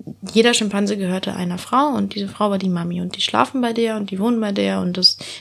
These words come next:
die waren integriert wie Menschen. Es ist komisch zu sehen.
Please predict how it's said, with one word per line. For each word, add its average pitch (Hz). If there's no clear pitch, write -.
die 196
waren 202
integriert 202
wie 214
Menschen. 180
Es -
ist -
komisch 262
zu 262
sehen. 269